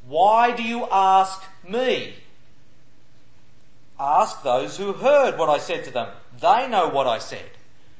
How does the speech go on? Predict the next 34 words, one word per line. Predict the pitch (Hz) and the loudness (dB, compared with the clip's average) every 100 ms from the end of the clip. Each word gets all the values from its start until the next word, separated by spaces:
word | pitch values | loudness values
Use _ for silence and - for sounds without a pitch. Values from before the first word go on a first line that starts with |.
| - | -10
That | - | -4
is, | 202 | -4
he's | 208 214 | -4 -2
not | 277 285 | 0 2
trying | 240 214 | 0 0
to | 180 | 0
deflect | 160 - 175 208 202 - - - - | -2 -2 2 2 0 -12 -14 -12 -8
attention | - 180 202 185 | -6 -4 -4 -6
from | 139 156 | -8 -8
himself. | 135 - 214 135 | -8 -2 2 2
He's | 170 | 0
saying, | - 180 175 - - - | -2 0 -2 -6 -14 -4
"There's | 208 202 | 0 0
a | |
proper, | 208 262 262 240 | 4 4 4 -2
you | 220 185 | -4 4
have | 254 277 202 | 4 4 2
your | 202 | 4
own | 226 214 | 6 4
proper | - 226 220 | 4 4 4
process. | - 202 226 226 156 170 - - - - | 0 2 2 2 -4 -4 -8 -14 -16 -4
Why | 196 269 | 0 2
are | 294 | 2
you | 269 | 2
asking | 262 247 - 220 208 | 2 2 0 -8 -4
me? | 226 180 | -2 0
I've | 190 185 - | 2 0 0
spoken | - 254 285 262 | 2 2 4 -2
everything | 233 208 196 185 | -4 -4 -6 -4
properly. | 196 196 185 175 - - | 2 2 0 -6 -12 -8
There's | - 220 220 - - - - - | 0 2 0 -6 -14 -16 -16 -16
hundreds | - - 302 320 294 240 - | -12 0 2 2 0 -2 -2
of | 208 156 | -4 -4
witnesses. | 226 254 208 - 170 185 | -6 -6 -8 -6 -6 -8